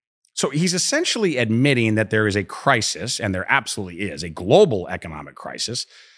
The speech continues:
uh, but in terms of the United States, a crisis that has been created,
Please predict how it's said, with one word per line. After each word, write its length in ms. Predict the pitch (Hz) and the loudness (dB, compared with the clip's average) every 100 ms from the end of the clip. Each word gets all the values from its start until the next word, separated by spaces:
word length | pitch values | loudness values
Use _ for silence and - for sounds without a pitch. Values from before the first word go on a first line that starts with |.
| _ | _
uh, 160 | 110 95 | -2 2
but 120 | 104 | 2
in 60 | 95 | 4
terms 200 | 131 117 | 2 4
of 80 | |
the 40 | 107 | 2
United 380 | 101 104 98 85 | 2 2 2 0
States, 480 | - 190 143 - - | 0 2 2 0 -4
a 80 | |
crisis 520 | 113 - 131 123 131 - | -4 0 0 0 -4 -2
that 160 | 117 | 0
has 100 | 113 | 0
been 180 | 101 110 | -2 -4
created, 580 | - - 101 85 - | -4 -4 -4 -4 -10